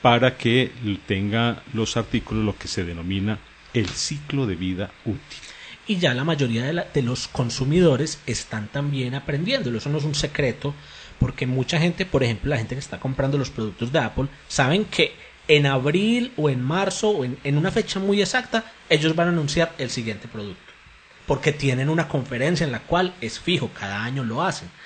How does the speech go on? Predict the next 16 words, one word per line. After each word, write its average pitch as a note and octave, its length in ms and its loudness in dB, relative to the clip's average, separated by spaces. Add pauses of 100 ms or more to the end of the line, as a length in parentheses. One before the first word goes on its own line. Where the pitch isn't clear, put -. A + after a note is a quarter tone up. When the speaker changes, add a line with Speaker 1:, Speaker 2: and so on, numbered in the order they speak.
(240)
Speaker 2:
Entonces B2 400 -4
ellos F#3+ 240 2
ya F3+ 140 2
saben G3 320 2
que E3 100 -6
están A#2+ 180 -6
comprando D3 320 -4
un D#3 60 -4
producto F3+ 540 0
que - 200 -4 (460)
en B2 160 2
un B2+ 140 4
año G3+ 340 4
hay - 100 -4
que A2+ 120 -10
cambiarlo D3+ 440 -4